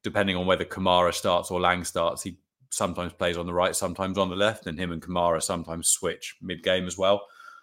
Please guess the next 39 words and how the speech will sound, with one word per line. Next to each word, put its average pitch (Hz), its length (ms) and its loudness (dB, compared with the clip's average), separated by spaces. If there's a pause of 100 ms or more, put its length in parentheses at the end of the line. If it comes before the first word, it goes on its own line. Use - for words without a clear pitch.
(200)
But, 92 300 2
um, 92 340 6 (440)
his 95 160 -8
most 95 320 0
dangerous 104 520 4
breaks 85 420 -2
tend 90 240 -2
to 85 60 -16
be 95 140 0
when 90 140 2
he 90 60 0
breaks 90 340 2
forward 90 280 -4
through 95 160 0
the 90 80 -2
middle 92 320 2
when 90 160 2
we're, 87 240 2 (760)
you 92 140 0
know, 78 160 -4 (160)
when 87 160 0
we're 87 60 -2
trying 92 200 0
to 90 60 4
launch 90 240 0
a 87 40 -14
quick - 240 -6
counter-attack. 101 760 2 (840)
His 92 140 -4
first 107 340 4
touch 87 360 2
is 87 440 -2 (540)
fantastic 87 720 -2
onto 95 220 -4
sort 98 260 -2
of - 120 -18
pacey 104 340 2
through 92 320 4
balls 82 480 -4